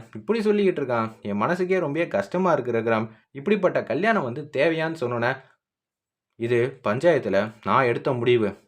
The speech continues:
நம்ம ரெண்டு பேர் குடும்பம் ஒத்துமையானா, இதனால எவ்வளோ நன்மையெல்லாம் நடக்க வேண்டியது இருக்கு. அப்படி இருக்க சிச்சுவேஷன்ல இந்த விஷயத்த வந்து இல்லைன்னு சொல்லிடாதீங்க. இந்த கல்யாணம் வந்து நடந்தே தீரும்."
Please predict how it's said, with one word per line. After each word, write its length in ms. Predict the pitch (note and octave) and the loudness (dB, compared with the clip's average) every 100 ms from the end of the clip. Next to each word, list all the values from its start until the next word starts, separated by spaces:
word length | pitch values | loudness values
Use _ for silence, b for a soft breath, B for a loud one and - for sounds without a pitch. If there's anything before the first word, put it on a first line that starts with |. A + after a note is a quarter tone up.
| _ | _
நம்ம 180 | A2 A2+ | -8 -2
ரெண்டு 220 | A2 D3 E3 | 0 0 0
பேர் 160 | C#3+ | 0
குடும்பம் 340 | A#2+ B2+ D#3 D3+ | 0 -4 -2 -2
ஒத்துமையானா, 540 | - D3+ D3 A2 G#2+ B2+ B B B2+ | -4 -4 0 2 0 -2 B B -6
இதனால 420 | C3+ C3 C#3 C#3+ C3 - | -2 2 2 2 0 -6
எவ்வளோ 340 | A2 A2 D3+ G3+ A#3 | -6 0 4 4 4
நன்மையெல்லாம் 720 | C3+ C#3+ F3+ F3 C#3+ C3 D#3+ | 0 -2 -2 -2 -2 -2 -2
நடக்க 280 | A#2 - C#3 | -2 -4 -4
வேண்டியது 260 | B2+ A#2 | -4 -2
இருக்கு. 220 | G#2+ G#2+ - | -2 -4 -6
அப்படி 240 | G#2+ C#3 | -6 -2
இருக்க 200 | C#3+ D#3+ | 0 0
சிச்சுவேஷன்ல 580 | D#3 C#3 C#3+ B2+ A2+ A2 A#2 B B _ | -4 -4 -4 -2 0 0 0 B B _
இந்த 180 | C3 D3+ | -4 0
விஷயத்த 340 | C#3+ D#3+ G3+ E3 | 0 2 0 0
வந்து 240 | B2 A2+ A#2+ - _ _ B2 | 0 -2 -2 -6 _ _ -4
இல்லைன்னு 400 | E3 G#3 G3+ G#3 | 0 4 2 2
சொல்லிடாதீங்க. 580 | D3 F#3+ F3+ A#2 A2+ A2+ A#2 _ | 0 4 4 2 2 -2 -4 _
இந்த 140 | A2+ G#2 | -4 -2
கல்யாணம் 440 | G#2+ C3 E3 D3+ | 0 0 0 0
வந்து 240 | G#2+ G#2 C3+ | -2 -4 -4
நடந்தே 400 | G2 G2+ A2 D#3 | -4 -2 0 0
தீரும்." 320 | D#3 A2+ G2+ | 0 0 -2